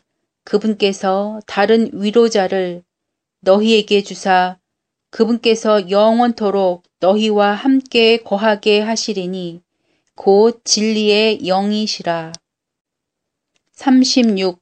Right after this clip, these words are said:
성령님. 스가랴 사 장 육 절. 힘으로 되지 아니하고 능력으로 되지 아니하며 오직 내 영으로 되느니라.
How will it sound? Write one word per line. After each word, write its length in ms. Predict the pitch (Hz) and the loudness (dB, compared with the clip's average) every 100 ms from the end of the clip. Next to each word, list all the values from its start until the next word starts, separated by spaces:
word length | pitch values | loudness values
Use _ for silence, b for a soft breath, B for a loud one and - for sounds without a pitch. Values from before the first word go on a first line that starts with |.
| - | -16
성령님. 960 | - 247 240 233 208 202 180 165 165 165 _ _ _ _ _ _ _ _ | -6 -2 0 0 -2 -4 -6 -8 -12 -18 _ _ _ _ _ _ _ _
스가랴 680 | - 262 240 208 208 220 233 | -6 0 2 2 2 0 -4
사 340 | - 254 254 | -6 0 0
장 340 | 254 233 233 233 | 2 0 0 -2
육 280 | 202 226 _ | -4 -6 _
절. 420 | - 185 170 170 170 _ _ _ _ _ _ _ _ | -6 -6 -6 -12 -18 _ _ _ _ _ _ _ _
힘으로 540 | - 294 285 262 254 | 2 4 6 6 4
되지 400 | 254 220 208 233 | 2 -2 0 -4
아니하고 800 | - 190 208 208 190 185 190 185 175 | -2 -2 -4 -2 -4 -2 0 0 -2
능력으로 640 | 214 226 247 233 233 233 | 0 2 2 2 2 2
되지 440 | 214 196 - 208 | -2 -6 -4 -4
아니하며 840 | 180 190 202 202 190 180 180 170 170 _ _ _ _ _ _ | -2 -2 -4 -4 -6 -6 -6 -8 -14 _ _ _ _ _ _
오직 560 | 190 202 196 190 185 - | 0 0 0 -4 -6 -8
내 480 | 160 190 214 220 165 | -2 4 4 4 2
영으로 760 | 170 196 226 220 220 226 233 226 | 2 2 2 2 2 2 0 -6
되느니라. 840 | 202 196 208 190 170 165 165 165 | -6 -4 -4 -4 -4 -4 -6 -14